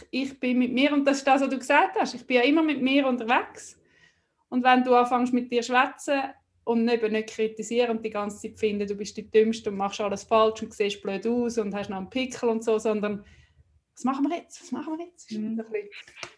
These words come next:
Speaker 2: Ja, das, das ist eben auch, jetzt habe ich auch, jetzt ist mir gerade wieder das Schaffen in den Sinn gekommen, oder? Weil oft, ich, ich arbeite auch als, als, als Coach, also ein bisschen eine spezielle Art von Coach, aber es ist gleich, und sehr oft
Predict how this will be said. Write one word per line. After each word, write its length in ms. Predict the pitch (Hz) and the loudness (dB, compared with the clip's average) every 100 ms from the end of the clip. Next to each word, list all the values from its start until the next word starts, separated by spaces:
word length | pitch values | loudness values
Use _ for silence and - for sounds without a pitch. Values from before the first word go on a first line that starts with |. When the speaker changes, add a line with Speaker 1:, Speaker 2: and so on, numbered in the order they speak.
| _ _ _ _ _ _ - | _ _ _ _ _ _ -8
Speaker 2:
Ja, 280 | 247 302 302 | -4 -2 -2
das, 280 | 302 - - | -6 -6 -10
das 140 | 277 | -10
ist 240 | - 269 | -6 -4
eben 220 | 269 240 240 | -2 -2 -2
auch, 180 | 294 269 | -2 -2
jetzt 140 | - | -4
habe 120 | 240 | -2
ich 60 | 226 | 0
auch, 80 | 285 | 0
jetzt 180 | 247 247 | -2 -4
ist 120 | 220 | -2
mir 80 | 220 | 0
gerade 180 | 226 | 0
wieder 140 | 240 220 | 0 -2
das 100 | 214 | -2
Schaffen 400 | - 139 - 285 | -4 -6 -6 -8
in 100 | 269 | -6
den 40 | |
Sinn 240 | 269 277 277 | -4 -4 -4
gekommen, 200 | - 165 | -6 -4
oder? 100 | 208 | 0
Weil 120 | 240 | 2
oft, 360 | 214 269 - - | 4 2 0 -8
ich, 120 | 226 | -8
ich 260 | 214 214 214 | -8 -2 2
arbeite 340 | 220 202 214 254 | 4 4 4 4
auch 60 | |
als, 200 | 190 190 - | 2 -2 -8
als, 400 | - 175 175 - | -8 -8 -10 -14
als 420 | - 160 - - | -14 -14 -16 -12
Coach, 380 | - 220 285 - | 2 4 4 0
also 140 | 208 | -6
ein 40 | - | -2
bisschen 40 | |
eine 100 | 202 | -2
spezielle 560 | 175 - 165 220 262 247 | -2 -4 -2 0 2 2
Art 220 | 240 285 | 2 0
von 160 | 262 254 | -4 -4
Coach, 340 | 277 269 - | -2 -2 -2
aber 60 | 226 | -6
es 60 | 226 | -8
ist 60 | |
gleich, 160 | 262 269 | -8 -4
und 100 | 226 | -4
sehr 180 | 254 247 | -2 0
oft 220 | 254 - | -2 -4